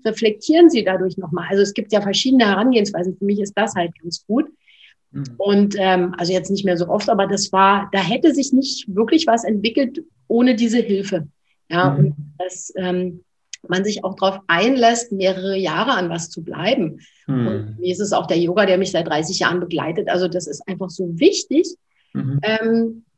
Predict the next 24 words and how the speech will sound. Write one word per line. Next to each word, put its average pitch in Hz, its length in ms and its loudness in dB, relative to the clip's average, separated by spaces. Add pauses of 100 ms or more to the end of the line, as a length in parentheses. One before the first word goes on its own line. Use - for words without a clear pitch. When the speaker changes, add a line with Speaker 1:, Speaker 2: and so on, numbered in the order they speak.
(140)
Speaker 1:
was 202 160 0
mir 254 160 4
Halt 339 260 -2
gibt. - 280 -6 (100)
Ja? 180 280 -6 (340)
Speaker 2:
Ja. 202 80 2
Speaker 1:
Und 202 180 2 (120)
ob - 320 0
es - 100 2
nur 220 80 6
dies 233 320 4
oder 196 140 4
jenes 233 360 2
ist, 254 360 -2 (400)
aber 190 180 0
dabei 175 340 -2
bleiben, 165 320 -2
das 170 180 -4
ist 180 140 -6
so 180 200 -4
einfach 170 340 -8
die 202 160 -12
Quintessenz, 170 720 -6
ne? 202 280 -6